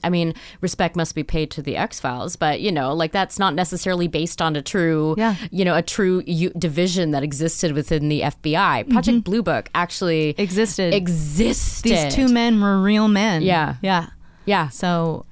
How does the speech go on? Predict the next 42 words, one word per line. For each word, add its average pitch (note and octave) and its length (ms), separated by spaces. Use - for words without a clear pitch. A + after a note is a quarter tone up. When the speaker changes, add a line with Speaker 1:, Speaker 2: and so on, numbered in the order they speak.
Speaker 1:
So - 100
Speaker 2:
it - 20
Speaker 1:
what C4+ 140
are - 20
some D#4+ 160
of D#4+ 60
the D#4+ 120
things D4+ 220
then B3+ 200
that, G#3 400
that G3+ 180
you've G3 180
learned F3+ 460
through D3+ 480
the D3+ 160
show, B2+ 440
you D#3 160
know, D3+ 160
like, D#3 200
that D#3 300
you, D#3+ 240
you D3+ 500
were D#3+ 120
surprised D#3+ 540
to D3 60
discover, C3 640
you - 80
know, D3+ 140
were E3 180
actually C#3+ 400
true? C3+ 380
Speaker 2:
Well, F3+ 260
we F3 240
did A3 180
this G3+ 220
one E3 200
episode, D3+ 840
um, D3+ 720
about D#3 320
this D#3 260
man D3+ 600
who D3 640